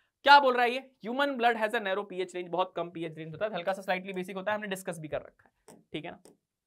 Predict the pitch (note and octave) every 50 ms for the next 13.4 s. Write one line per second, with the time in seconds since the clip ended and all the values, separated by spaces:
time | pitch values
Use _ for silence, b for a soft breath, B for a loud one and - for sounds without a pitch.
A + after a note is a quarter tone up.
0 | _ _ _ - - - _ _ _ - - - F#3 G3 F#3+ F#3+ G#3+ A3 F#3 F3+
1 | E3+ - F3 - - - - - - _ _ _ - - - _ _ _ _ _
2 | _ _ _ _ _ - - - _ _ _ _ _ - G3 G3 F#3+ G3 F#3 G3+
3 | G#3+ - - - - F#3+ E3+ F3 E3 - - C#4 - - _ _ _ _ _ _
4 | - E3 E3 A3 A3 G#3 - F#3 - - A2+ - - - - _ _ _ _ _
5 | _ _ _ _ _ _ _ - - _ - F#3 C4 C4+ C4+ G3+ G3 B3+ C#4 C4+
6 | - C4+ C4 B3+ A#3 A#3 A3 A#3 A#3 B3 B3+ B3 - B3 B3 A#3+ G#3+ G3+ G#3 G#3+
7 | A#3 A#3+ B3 B3 _ _ _ _ _ _ - F#3 G#3+ G#3 A#3+ A3+ A3+ G#3 A3 A3+
8 | G#3+ F#3+ E3+ F3 F#3 F3 - - F3 F3 F#3+ G3 F#3+ F3+ F3 E3 D#3 E3 F3+ F#3
9 | F#3 F3+ F#3 F#3 F#3 F3+ F3 E3+ F3+ F3 F3 F3 F3 F3 E3+ E3+ E3+ E3 E3 D#3+
10 | E3+ E3+ E3+ E3 E3 D#3+ - D#3+ D3 E3 E3 - _ _ _ _ _ _ - D3+
11 | E3 F3 F3+ E3+ E3 E3+ D#3+ - - - - _ _ _ _ _ _ _ _ -
12 | B3 A#3+ - A#3 A3+ A3+ - C4+ C4 A#3 G#3+ F#3 E3 E3+ D#3 D#3 E3 D#3+ - G#3
13 | G#3 - A#3+ C4 D4 - - -